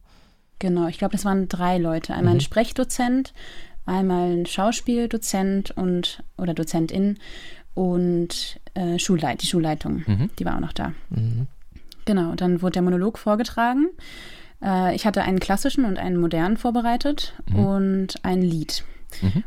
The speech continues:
Speaker 1: Und dann wurde erst der eine Monolog vorgetragen, dann das eine Lied und dann noch der zweite Monolog. Und beim zweiten Monolog, ähm, gab's dann noch Aufgaben dazu.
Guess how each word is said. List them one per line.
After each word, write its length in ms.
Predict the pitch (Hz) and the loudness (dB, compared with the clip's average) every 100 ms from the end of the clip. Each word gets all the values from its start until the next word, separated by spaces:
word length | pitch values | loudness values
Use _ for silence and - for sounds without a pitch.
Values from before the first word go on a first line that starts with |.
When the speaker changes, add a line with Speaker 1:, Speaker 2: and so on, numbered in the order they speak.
| - | -2
Speaker 1:
Und 640 | 196 185 180 175 - - - - - | 0 2 2 0 -4 -10 -10 -14 -2
dann 180 | 185 180 | 0 2
wurde 120 | 185 | 0
erst 140 | 180 | 0
der 60 | - | 0
eine 120 | 185 | 2
Monolog 320 | 180 180 247 | 2 2 2
vorgetragen, 720 | - 277 269 - 226 220 220 | 0 0 0 0 0 2 2
dann 240 | 208 180 170 | 2 2 0
das 140 | 165 | -2
eine 180 | 175 175 | 0 0
Lied 400 | 220 285 - - - | 2 0 -2 -10 -2
und 560 | 196 196 185 - - - - | 2 2 2 0 -6 -8 -4
dann 460 | - 185 185 180 175 | 0 2 4 2 2
noch 160 | 165 - | 0 -2
der 120 | 170 | -4
zweite 300 | - 165 165 | 0 2 2
Monolog. 400 | 160 160 156 - - - - - - | 2 0 -4 -6 -4 -4 -4 -4 -2
Und 280 | 180 180 170 | 2 2 4
beim 140 | 175 | 2
zweiten 280 | 175 202 254 | 2 2 2
Monolog, 500 | 247 226 233 226 226 | 2 2 0 -2 -4
ähm, 380 | 214 202 196 190 | -2 0 2 2
gab's 220 | 185 185 | 2 0
dann 320 | - 185 180 - - - | 0 2 0 -4 -14 -4
noch 200 | - 185 | 0 2
Aufgaben 520 | - 170 - 240 254 254 | 2 0 2 0 2 0
dazu. 440 | 254 - 247 302 | 0 -2 2 0